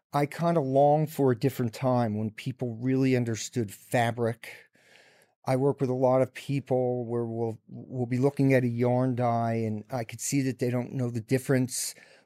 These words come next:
whether it was woven or printed, or, like, there's no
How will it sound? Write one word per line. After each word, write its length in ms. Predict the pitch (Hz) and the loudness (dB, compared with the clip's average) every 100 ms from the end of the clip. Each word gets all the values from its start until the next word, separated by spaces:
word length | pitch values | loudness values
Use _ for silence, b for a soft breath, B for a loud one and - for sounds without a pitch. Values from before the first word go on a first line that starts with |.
| - | -2
whether 640 | 127 127 127 123 123 127 | 0 2 0 0 -2 -4
it 180 | 147 135 | -6 -6
was 180 | 127 101 | -8 -4
woven 520 | 120 135 139 143 127 | 2 4 4 2 0
or 80 | 110 | -2
printed, 680 | - - 151 139 139 131 123 | -4 -2 -2 2 2 2 0
or, 220 | 117 117 | -2 -2
like, 300 | 131 127 123 | -2 -2 0
there's 280 | 139 139 117 | 0 -2 -2
no 840 | 135 143 147 147 147 143 139 135 | -4 0 4 4 4 4 0 -4